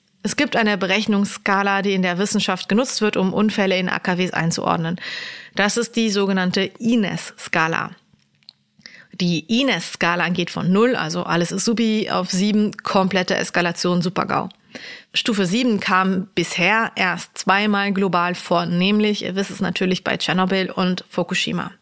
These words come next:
Stufe sieben Unfälle sind, ich betone nochmal, dass ich kein Plädoyer für A K Ws halten möchte, aber sie sind sehr unwahrscheinlich. Das heißt, so wahnsinnig unsicher sind diese Dinger gar nicht. Aber trotzdem will man etwas irgendwo rumstehen haben, das dann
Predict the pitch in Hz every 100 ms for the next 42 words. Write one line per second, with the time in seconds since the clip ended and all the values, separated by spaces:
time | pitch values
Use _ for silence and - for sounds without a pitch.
0 | _ - - - - - - 226 233 220
1 | 294 294 254 226 185 175 214 254 254 -
2 | 196 - - - 196 185 165 - 175 170
3 | 190 185 170 160 - 185 175 - 185 180
4 | 170 170 190 226 233 - 202 202 202 202
5 | 190 196 190 185 190 - - - - 185
6 | 190 190 185 180 190 196 185 202 226 190
7 | - - 170 180 180 - - - 226 262
8 | 262 254 247 240 220 202 233 277 254 247
9 | 233 254 269 240 247 233 269 277 233 190
10 | 175 165 - - 180 - - - - -
11 | 214 208 - 185 - 180 202 277 311 247
12 | 226 214 220 208 185 180 - 180 165 170
13 | - - 190 190